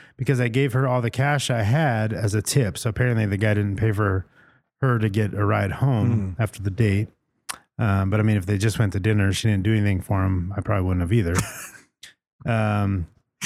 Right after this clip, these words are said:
Speaker 1: <laughs> uh, he paid the bill again after asking someone to check the restroom. So she bounced on him, basically.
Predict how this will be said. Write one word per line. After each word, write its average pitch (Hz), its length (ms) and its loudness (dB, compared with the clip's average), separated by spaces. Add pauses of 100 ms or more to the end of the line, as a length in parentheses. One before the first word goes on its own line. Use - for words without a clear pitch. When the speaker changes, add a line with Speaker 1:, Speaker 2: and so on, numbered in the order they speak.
(600)
Speaker 1:
<laughs> 87 220 2 (1000)
uh, 104 520 0 (300)
he 165 100 -2
paid 165 200 0
the 139 60 -2
bill 131 180 0
again 117 720 0
after 123 280 0
asking 120 480 0
someone 117 280 0
to 107 60 2
check 113 240 0
the 104 80 -2
restroom. 104 440 2
So - 120 -2
she 151 160 -2
bounced 110 480 -2
on 95 160 2
him, 95 120 2
basically. 98 520 0